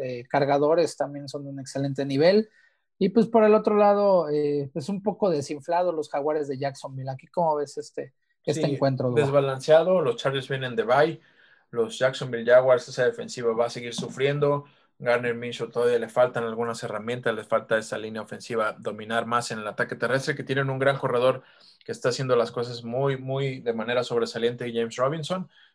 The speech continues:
Speaker 2: pero le falta todavía ayuda y le faltan argumentos a estos Jacksonville Jaguars, que, que se van a meter a la casa de los Chargers, que han dado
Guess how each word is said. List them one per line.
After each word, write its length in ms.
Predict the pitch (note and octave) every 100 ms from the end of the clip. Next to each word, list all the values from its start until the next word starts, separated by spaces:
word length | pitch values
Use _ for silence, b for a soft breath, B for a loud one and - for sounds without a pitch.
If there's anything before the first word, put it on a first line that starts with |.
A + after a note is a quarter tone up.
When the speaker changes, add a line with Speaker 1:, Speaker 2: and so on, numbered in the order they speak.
| -
Speaker 2:
pero 100 | A2+
le 100 | A2
falta 380 | A2 C#3+ C#3+ C#3
todavía 280 | C3 B2 A#2
ayuda 300 | A#2+ C#3+ C3+
y 60 |
le 80 | A#2
faltan 300 | A#2 A#2+ B2
argumentos 500 | A2+ A2+ A#2 A#2 A2+
a 80 | A#2
estos 480 | A2+ A#2 A2+ - _ _ _
Jacksonville 580 | A#2+ A#2 B2 A#2 A#2 B2
Jaguars, 440 | D#3 E3 E3+ - - B B B B B -
que, 340 | B2+ B2+ B2+ -
que 180 | B2+
se 120 | A#2 C3
van 140 | D3+
a 40 |
meter 340 | D#3 C#3 C#3+ D3
a 40 |
la 140 | C3+ B2+
casa 220 | D3 C#3
de 60 |
los 180 | B2+ A#2
Chargers, 340 | - C#3+ D3 -
que 100 | C3+
han 80 |
dado 440 | C3+ C3 B2+ B2